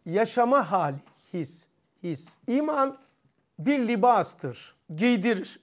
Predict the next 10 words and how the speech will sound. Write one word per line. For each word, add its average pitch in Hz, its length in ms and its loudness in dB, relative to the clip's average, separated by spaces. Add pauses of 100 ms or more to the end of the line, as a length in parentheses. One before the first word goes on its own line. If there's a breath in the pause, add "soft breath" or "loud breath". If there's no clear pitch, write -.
ruha. 202 600 4
İman 196 300 -2
hem 214 200 -4
nurdur 190 260 -2
hem 190 120 -2
kuvvettir 196 340 -6
geleceğim 190 440 -6
de. 127 140 -6 (460)
Okuyacağım 208 840 4
yer 247 220 0